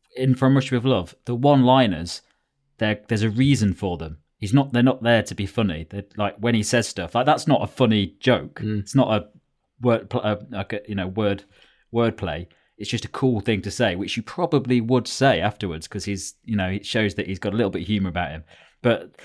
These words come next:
Speaker 1: that's probably, it, it got changed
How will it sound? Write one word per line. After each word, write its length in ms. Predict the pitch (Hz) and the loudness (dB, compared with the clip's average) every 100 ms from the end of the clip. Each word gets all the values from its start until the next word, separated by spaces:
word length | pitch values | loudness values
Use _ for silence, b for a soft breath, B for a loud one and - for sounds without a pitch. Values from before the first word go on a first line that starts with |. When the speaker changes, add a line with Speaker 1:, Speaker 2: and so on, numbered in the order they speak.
| B | B
Speaker 1:
that's 200 | 135 - | 0 0
probably, 360 | - 135 107 139 - | 2 0 0 -8 -12
it, 300 | 127 - - | -12 -12 -16
it 140 | 127 123 | -12 -8
got 200 | 107 - _ _ - | -10 -12 _ _ -8
changed 640 | 127 113 104 98 - | -4 -2 -2 -6 -12